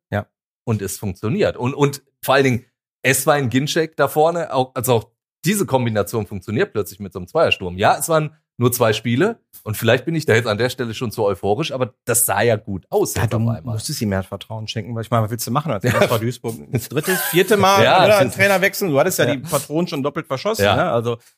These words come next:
Speaker 1: du hast dich zu dem Zeitpunkt dann entschieden, nicht auf Wural zu setzen, sondern ihn zu holen.
Speaker 2: Ja.
Speaker 1: Ja, und er hatte ja durchaus Erfolg bei seiner letzten Station. Also, Düren kannte ja vorher keine Sau, sind jetzt dann Zweiter gewesen, als er gegangen ist
Speaker 2: Ja.
Speaker 1: in, in der Regionalliga West.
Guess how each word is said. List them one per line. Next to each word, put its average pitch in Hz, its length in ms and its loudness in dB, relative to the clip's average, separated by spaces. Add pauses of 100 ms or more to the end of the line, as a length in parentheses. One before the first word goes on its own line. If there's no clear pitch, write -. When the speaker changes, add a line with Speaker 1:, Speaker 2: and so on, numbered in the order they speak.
(140)
Speaker 1:
du 117 100 2
hast 127 140 2
dich 143 100 -2
zu 147 100 -6
dem 143 180 -2
Zeitpunkt 143 380 2
dann 131 100 0
entschieden, 139 560 -6
nicht 135 200 -4
auf 123 160 0
Wural 147 260 0
zu - 100 -12
setzen, 147 340 -6
sondern 113 360 0
ihn 135 160 -2
zu 107 200 -4
holen. 175 380 2
Speaker 2:
Ja. 90 200 -2 (140)
Speaker 1:
Ja, 160 160 4
und 123 200 2
er 113 100 2
hatte 131 180 2
ja 113 80 2
durchaus 117 280 -2
Erfolg 110 300 -8
bei 147 80 -4
seiner 139 180 -2
letzten 131 180 -6
Station. 147 440 0
Also, 104 180 -2
Düren 139 580 -2
kannte 135 240 0
ja - 20 -4
vorher 143 220 -2
keine 143 240 0
Sau, 147 300 4
sind 120 200 -4
jetzt 123 160 -10
dann 117 200 -2
Zweiter 123 340 2
gewesen, 139 340 0
als 117 160 2
er 147 60 -2
gegangen 135 300 -4
ist 151 120 -4
Speaker 2:
Ja. 95 140 2
Speaker 1:
in, - 100 -4
in 135 80 -4
der 131 80 -2
Regionalliga 135 500 -2
West. 165 280 -4